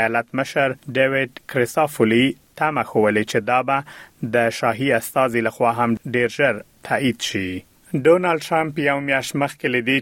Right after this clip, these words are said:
چې د امریکا د اووه څلوېښتم ولسمشر په توګه لوړه وکړي، د ټایم مجلې لخوا د کال غوره شخصیت نومول شوی دی. ښاغلي ټرمپ دا جایزه لوی ویاړ بللی دی. دا دوهم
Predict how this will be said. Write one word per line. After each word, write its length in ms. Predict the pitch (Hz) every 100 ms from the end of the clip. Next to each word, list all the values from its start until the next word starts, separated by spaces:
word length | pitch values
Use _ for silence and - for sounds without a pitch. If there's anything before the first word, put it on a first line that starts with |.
| -
چې 260 | 135 131
د 120 | 120 113
امریکا 360 | 117 117 - 127 123
د 160 | 120 117
اووه 200 | 113 117 -
څلوېښتم 640 | 135 117 117 113 - 131 123
ولسمشر 580 | 113 113 - 135 - 120
په 60 | 123 -
توګه 300 | 123 117 113
لوړه 240 | 120 147 110
وکړي، 340 | 110 - 123 127 120
د 20 | 117 117 -
ټایم 260 | 131 131 123
مجلې 340 | 117 117 131 135
لخوا 280 | - 139 123 120 113
د 200 | 113 110
کال 280 | - 127 127 117
غوره 240 | 127 135 127
شخصیت 500 | - 113 - 139 - 123
نومول 280 | 107 104 101
شوی 240 | - 107 101 95
دی. 140 | 104 95 - - - -
ښاغلي 420 | - 110 113 117 110
ټرمپ 360 | - 127 131 127 - 120
دا 80 | 113 110
جایزه 420 | 117 113 107 131 117 101 - 120 117
لوی 240 | 131 131 131 165
ویاړ 300 | 113 123 127 127 104
بللی 340 | 101 101 98 95
دی. 140 | 98 95 87 - - - 131 123
دا 60 | 123 113
دوهم 320 | 113 120 131